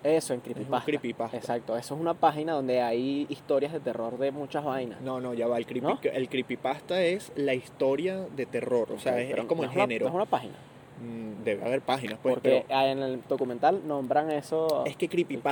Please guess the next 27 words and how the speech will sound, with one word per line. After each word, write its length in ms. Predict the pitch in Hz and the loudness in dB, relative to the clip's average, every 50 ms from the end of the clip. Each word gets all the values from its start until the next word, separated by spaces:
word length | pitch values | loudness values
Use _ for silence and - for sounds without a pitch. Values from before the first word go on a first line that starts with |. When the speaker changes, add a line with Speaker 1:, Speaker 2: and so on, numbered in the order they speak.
| 127 | 2
Speaker 2:
es 0 | |
la 40 | 120 - | 2 2
Speaker 1:
creepypasta. 300 | - 165 170 160 117 - | 2 2 2 2 0 0
Speaker 2:
historia. 380 | - 165 160 147 123 110 110 - - - - - - - | 2 4 4 4 4 2 -2 -4 -8 -12 -14 -14 -12 -8
Creepypasta, 500 | - 135 117 120 117 160 170 170 - - - - - | -8 -6 -6 -2 -2 -2 -2 -2 -4 -10 -16 -6 -2
creepypasta 800 | 147 139 127 139 131 - - - - - 185 185 147 - - 135 | -2 -2 0 -2 -4 -6 -10 -16 -6 -4 -4 -4 -2 -2 -2 -2
es 100 | 131 - | 0 0
la 80 | 147 | 0
historia 680 | 143 - - - - - 175 175 185 185 185 208 202 - - - - - - - - - - - - | -2 -2 -4 -6 0 2 4 4 4 2 -2 -4 -6 -6 -10 -16 -20 -20 -20 -20 -20 -20 -20 -6 -2
porque 280 | - 143 139 - - 135 | 0 0 0 0 -2 -4
está 260 | 123 - - 143 135 | -4 -2 0 0 0
el 120 | - 113 | 0 0
creepypasta 500 | - 123 120 123 117 - 123 120 - - | -2 -2 -2 -2 -2 0 -2 -2 0 0
de 60 | 156 160 | 2 2
Bob 140 | 156 139 | 2 2
Esponja, 480 | 123 - - 139 127 127 123 120 143 139 | 0 0 -2 -2 -2 -2 -4 -6 -8 -4
que 160 | - 156 127 | -2 0 0
hay 180 | 113 110 110 120 | 0 0 -2 -4
unas 180 | 123 135 135 | -6 -6 -6
vainas 340 | 143 135 131 131 131 139 143 | -6 -6 -4 -6 -6 -6 -6
demoníacas 680 | 143 139 131 123 113 113 117 110 110 117 - - 135 131 | -6 -6 -6 -6 -6 -6 -6 -4 -4 -6 -6 -8 -10 -6
ahí. 320 | 120 110 120 120 120 120 - - - - - - | -4 -2 -2 -2 -2 -4 -6 -10 -14 -20 -20 -8
O 40 | - | -4
sea, 120 | - 139 | -4 -4
son 160 | - - 135 127 | -4 -4 -4 -4
como 180 | - 156 165 | -4 -4 -4
historias 720 | 143 - - - 139 123 131 135 147 160 165 156 147 139 | -4 -4 0 2 2 2 2 2 0 0 0 -2 -2 -4